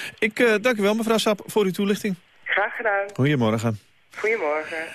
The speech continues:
Speaker 1: Dan gaan wij, eh, meteen door, want we blijven in, eh, de sfeer. Die bezuiniging op de kinderopvang, die hebben namelijk rechtstreekse gevolgen voor de wachtlijsten. Op, eh, op eigenlijk ook op een ander soort van opvang, want die komt meteen weer om de hoek kijken. De ouderwetse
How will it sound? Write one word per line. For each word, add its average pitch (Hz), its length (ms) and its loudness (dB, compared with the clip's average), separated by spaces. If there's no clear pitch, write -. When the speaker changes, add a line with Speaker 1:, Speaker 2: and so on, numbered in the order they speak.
Speaker 1:
Dan 170 100 2
gaan 156 180 2
wij, 127 360 4
eh, 117 60 4
meteen 135 420 2
door, 123 200 4
want 139 160 -2
we 113 100 -2
blijven 151 340 0
in, 110 200 2
eh, 104 180 4
de 104 80 0
sfeer. 98 300 0
Die 131 100 -2
bezuiniging 160 440 2
op 110 100 0
de - 80 -6
kinderopvang, 98 600 -2
die 139 200 2
hebben 139 220 2
namelijk 120 300 0
rechtstreekse 131 680 0
gevolgen 101 380 -2
voor 120 300 2
de 120 160 0
wachtlijsten. 123 720 0
Op, 123 260 -2
eh, 110 340 4
op 110 180 -2
eigenlijk 123 360 0
ook 107 180 0
op 110 220 -4
een 104 260 2
ander 214 240 2
soort 117 200 2
van - 160 -4
opvang, 113 480 -2
want 127 140 0
die 156 80 -2
komt 151 160 2
meteen 107 220 2
weer 92 120 2
om 95 160 2
de 90 60 -2
hoek 139 160 2
kijken. 90 300 -2
De 214 80 2
ouderwetse 202 500 2